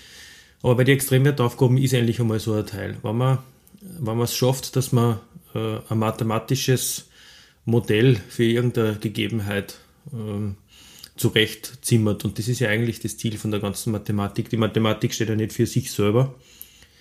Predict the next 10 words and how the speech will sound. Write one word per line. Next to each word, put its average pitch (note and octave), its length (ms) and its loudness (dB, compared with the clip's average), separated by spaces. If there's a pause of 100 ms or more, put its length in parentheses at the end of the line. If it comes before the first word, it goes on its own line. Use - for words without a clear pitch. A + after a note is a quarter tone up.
(680)
sondern A2+ 220 0
die A#2 100 4
Mathematik G#2+ 580 0
dient A#2+ 160 2
ja A#2+ 80 4
dazu, A#2+ 320 2
dass A2+ 240 -2
man, A#2 240 2 (560)
ähm, G#2 320 -4
irgendwelche A#2 640 0